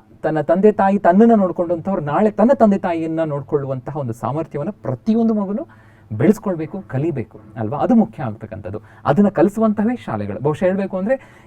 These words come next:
ಇವತ್ತಿನ ದಿನಗಳಲ್ಲಿ ಪ್ರತಿಯೊಂದು ಶಾಲೆಗಳು, ಅದು ಸರ್ಕಾರ ಆಗಿರಬಹುದು, ಖಾಸಗಿ ಆಗಿರಬಹುದು, ಯಾವುದೇ ಆಗಿರಲಿ, ಶಾಲೆಗಳು ಅಂತ ಬಂದಲ್ಲಿ ಖಂಡಿತವಾಗಿ ಎಲ್ಲ ಶಾಲೆಗಳು ಮತ್ತು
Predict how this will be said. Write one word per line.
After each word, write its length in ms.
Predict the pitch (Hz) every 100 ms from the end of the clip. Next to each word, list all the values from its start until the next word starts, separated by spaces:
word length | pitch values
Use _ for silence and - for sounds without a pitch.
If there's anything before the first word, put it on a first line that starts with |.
| _
ಇವತ್ತಿನ 360 | 185 277 277 226
ದಿನಗಳಲ್ಲಿ 520 | 202 190 185 185 247
ಪ್ರತಿಯೊಂದು 480 | - 151 226 277 294
ಶಾಲೆಗಳು, 440 | 226 131 107 104
ಅದು 160 | - 120
ಸರ್ಕಾರ 420 | 120 110 127 123
ಆಗಿರಬಹುದು, 680 | 120 117 120 117 117 135 156
ಖಾಸಗಿ 380 | 104 98 117
ಆಗಿರಬಹುದು, 360 | 120 110 110 135 120
ಯಾವುದೇ 260 | 107 110 175
ಆಗಿರಲಿ, 360 | 135 104 95 92 - - -
ಶಾಲೆಗಳು 400 | 190 214 214 262
ಅಂತ 180 | 208
ಬಂದಲ್ಲಿ 500 | 175 143 127 120 214 - _
ಖಂಡಿತವಾಗಿ 560 | - 170 202 208 196 208
ಎಲ್ಲ 360 | - 131 127 127
ಶಾಲೆಗಳು 540 | - 151 170 170 226
ಮತ್ತು 340 | 175 120 233